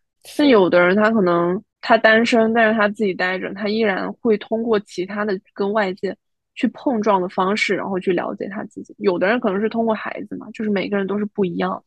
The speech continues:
Speaker 1: 嗯。
Speaker 2: 我突然还想到一个点，就是我们聊说如-，如何构建一个比较健康的关系。我觉得另外一个除了觉知、觉察力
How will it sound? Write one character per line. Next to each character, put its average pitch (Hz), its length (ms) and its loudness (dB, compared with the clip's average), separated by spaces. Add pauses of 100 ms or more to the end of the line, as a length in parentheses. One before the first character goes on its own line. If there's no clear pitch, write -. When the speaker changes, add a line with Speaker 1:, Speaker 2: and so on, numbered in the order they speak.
(500)
Speaker 1:
嗯。 240 400 -4 (480)
Speaker 2:
我 196 80 -2
突 190 160 2
然 403 80 4
还 269 180 2
想 190 240 0
到 202 160 2
一 185 80 2
个 202 140 -2
点， - 280 -12
就 202 120 -6
是 202 60 -4
我 190 160 0
们 185 160 2
聊 185 200 2
说 202 280 2
如-， 202 260 0 (140)
如 196 120 -4
何 208 200 0
构 233 200 4
建 202 200 0
一 185 80 -4
个 196 180 -6
比 - 80 -16
较 196 180 -2 (120)
健 214 180 0
康 196 300 -8
的 196 80 -8
关 190 340 -2
系。 - 100 -20 (1120)
我 208 80 2
觉 190 100 6
得 226 100 8
另 269 300 6
外 254 200 4
一 196 160 6
个 202 340 2 (240)
除 - 260 2
了 247 140 6
觉 180 360 -2
知、 214 460 2 (380)
觉 180 220 0
察 180 360 -6
力 185 460 -2